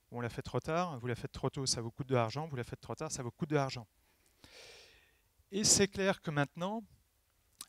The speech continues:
les possibilités que nous donne, euh, je dirais, l'Internet des données, c'est de remonter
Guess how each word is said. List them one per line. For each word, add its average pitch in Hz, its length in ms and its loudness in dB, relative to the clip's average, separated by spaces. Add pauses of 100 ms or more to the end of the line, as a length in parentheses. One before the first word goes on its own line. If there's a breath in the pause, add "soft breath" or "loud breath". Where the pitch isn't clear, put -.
les 135 100 -2
possibilités 180 800 4
que - 120 -12
nous 165 140 4
donne, 156 460 4 (340 soft breath)
euh, 117 400 0
je 104 60 -4
dirais, 127 220 0
l'Internet 147 440 2
des 131 140 0
données, 170 320 0 (720 soft breath)
c'est - 240 4
de 180 60 6
remonter 175 640 4